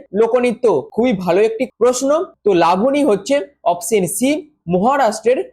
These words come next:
লোকনৃত্য। এর পরবর্তী প্রশ্ন হচ্ছে, সাত্রিয়া কোন রাজ্যের লোকনৃত্য?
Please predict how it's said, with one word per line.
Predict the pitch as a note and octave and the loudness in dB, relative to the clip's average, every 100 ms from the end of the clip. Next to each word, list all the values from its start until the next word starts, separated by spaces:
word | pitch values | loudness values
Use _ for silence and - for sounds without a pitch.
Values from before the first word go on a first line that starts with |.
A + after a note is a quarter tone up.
| _ F#3+ | _ -2
লোকনৃত্য। | A3+ A3+ A#3+ A#3+ - A3 C#3 - _ A3 | 0 2 0 -2 0 0 0 -6 _ 0
এর | C4+ C4 | 0 0
পরবর্তী | C4+ C4+ C4 A3 | 2 0 -2 -4
প্রশ্ন | A3 G#3+ G3 | -4 -2 -2
হচ্ছে, | F3+ - C#4+ - _ - | -2 0 -2 -2 _ -2
সাত্রিয়া | A#3 - - D4 C4+ E3+ A#2 - - | -2 -2 -2 2 2 2 -2 -8 -2
কোন | C#4+ D4+ C4 | 0 2 2
রাজ্যের | G#3 E3 A#3+ D#4 - F#3+ | 2 0 0 -2 -8 0
লোকনৃত্য? | A3+ C4 C4 B3 | 2 2 0 0